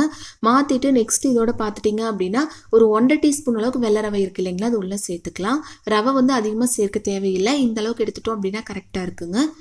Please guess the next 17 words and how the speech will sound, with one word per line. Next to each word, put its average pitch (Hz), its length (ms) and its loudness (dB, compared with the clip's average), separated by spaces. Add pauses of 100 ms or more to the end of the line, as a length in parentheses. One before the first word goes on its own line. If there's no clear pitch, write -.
(340)
இப்ப 254 160 2
நம்ம 226 200 2
ஒரு 240 60 2 (120)
பெரிய 269 160 6 (100)
சைஸ் 277 240 0
வாழைப்பழம் 220 380 -2
எடுக்கிறோம் 214 340 0
அப்படின்னா, 196 340 -2 (120)
அதுக்கு 214 220 -2
வந்து 262 200 0
ஒரு 214 160 2
கப் 233 180 -8
அளவுக்கு 233 240 -2
மைதா 196 300 -4
மாவு 202 120 -8 (120)
கரெக்டா - 380 -8
இருக்குங்க. 175 300 -4